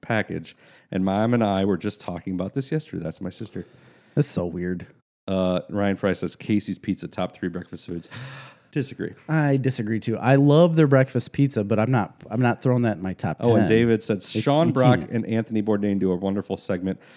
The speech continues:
Speaker 1: on Heinz fifty-seven." Okay, I'll,
Speaker 2: They
Speaker 1: I'll,
Speaker 2: do.
Speaker 1: I love Heinz fifty-seven sauce, but
Speaker 2: The,
Speaker 1: this, this wasn't quite Heinz fifty. Heinz fifty-seven has some bite and some zing.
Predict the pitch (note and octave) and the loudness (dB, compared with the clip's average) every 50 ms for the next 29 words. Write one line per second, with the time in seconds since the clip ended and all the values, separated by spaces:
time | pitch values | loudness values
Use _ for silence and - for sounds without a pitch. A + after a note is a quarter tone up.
0 | _ _ - F#2 F2+ E2 - F#2+ F#2+ F#2+ F#2 - F#2 E2+ F#2 - - E2+ E2 - | _ _ -8 -8 -8 -6 -4 -2 -2 -2 -4 -6 -8 -8 -6 -6 -6 -8 -8 -12
1 | - - _ _ A2+ B2 B2+ A#2 A2+ C3+ E3 B2 A2+ E3 - B2 B2 A#2 A#2 A#2+ | -18 -20 _ _ 0 0 2 2 4 2 2 2 4 6 6 6 6 6 6 6
2 | A#2+ A#2 D3+ D#3+ D#3+ C#3 C3+ C#3+ D3+ C#3+ C3+ D3 C#3+ C#3+ C3+ - D3+ C3 C#3 B2+ | 6 6 6 6 4 4 4 2 2 2 2 0 0 0 -2 -4 -6 -6 -6 -4
3 | - C3+ B2+ C3+ C3 - C3+ C#3 C#3+ C#3+ - - _ _ _ _ _ _ _ - | -2 -2 -2 -2 -4 -4 -4 -4 -4 -6 -10 -16 _ _ _ _ _ _ _ -4
4 | C3 - C#3 E3 A3 A3+ E3 - - C3 E3 F#3+ F#3 - F3 D#3+ D3+ E3 E3 E3+ | 2 6 6 6 6 6 2 -4 2 4 4 4 4 0 -2 2 4 4 4 4
5 | D#3 F#3 F#3 - - - - - D3 C#3+ C#3 C#3+ C3+ - - - - _ _ _ | 2 0 -4 -4 -6 -14 -6 0 4 4 4 4 4 0 -6 -18 -20 _ _ _
6 | _ - B2 B2 B2 A2+ - A2+ G#2 G2+ F#2+ - _ _ _ _ - C3+ E3+ F#3+ | _ -4 0 2 2 2 0 -2 -4 -6 -6 -6 _ _ _ _ -2 0 0 0
7 | F#3 - F3+ - E3+ D3 - - C3+ B2+ B2 A#2 A#2+ A2+ G2 - - G2+ F#2 E2 | 0 -2 -2 -2 -2 -4 -2 -2 -2 0 0 0 0 0 -2 -4 -4 -6 -6 -4
8 | - G2 G#2 A2 F#2+ G2+ - - G#2 E2+ E2 F#2 F#2+ G#2 A#2 C#3 D3 | -2 -2 -2 0 -2 -6 -6 -6 -6 -6 -4 -2 -2 0 0 -2 -4